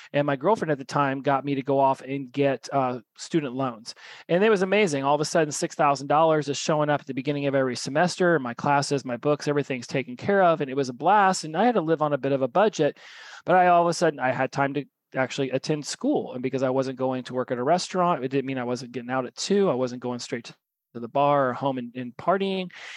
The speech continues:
And my grades actually, it, it did amazing work. I was thrilled with my success. It, it literally changed everything. I am still paying off on those loans. And, you know, I left school. It was thirty thousand,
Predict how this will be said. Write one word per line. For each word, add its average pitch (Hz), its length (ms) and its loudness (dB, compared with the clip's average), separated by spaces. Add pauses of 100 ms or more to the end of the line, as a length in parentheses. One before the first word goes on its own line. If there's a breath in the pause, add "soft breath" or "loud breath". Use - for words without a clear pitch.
(200 loud breath)
And 165 120 -2
my 180 120 2
grades 156 320 2
actually, 147 340 0
it, 127 160 -12
it 135 160 -4
did 135 240 -2 (100)
amazing 135 440 -2
work. 139 240 0
I 123 80 -2
was 120 160 -4
thrilled 143 340 2
with 123 240 -4
my 123 340 -2
success. 127 540 -4
It, 123 420 -4
it 135 160 -6 (260)
literally 139 280 0
changed 127 360 -4
everything. 139 500 -2 (420 loud breath)
I 143 180 2
am 165 100 0
still 151 260 0
paying 143 320 -2
off 131 220 0
on 123 160 -2
those 120 200 -6
loans. 120 200 -8 (260)
And, 127 180 -8
you 135 140 -8
know, 123 140 -4
I 120 140 -2
left 135 260 0
school. 139 340 0
It 120 100 -2
was - 120 -8
thirty 143 300 0
thousand, 135 460 0